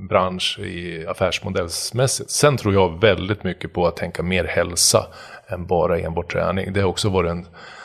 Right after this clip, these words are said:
varm, eh, legat mig varmt om hjärtat att vi, enligt mig så jobbar vi med hälsa. Vi jobbar, träning är bara en liten del i hälsa. Hur kan vi integrera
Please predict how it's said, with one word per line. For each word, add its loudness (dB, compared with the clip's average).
varm, 4
eh, -2
legat 0
mig 0
varmt 4
om -4
hjärtat 0
att -6
vi, -4
enligt 2
mig 6
så 4
jobbar 4
vi 0
med 0
hälsa. 4
Vi 2
jobbar, 0
träning 2
är 2
bara 0
en -2
liten -6
del 0
i -6
hälsa. 0
Hur 2
kan 2
vi 2
integrera 0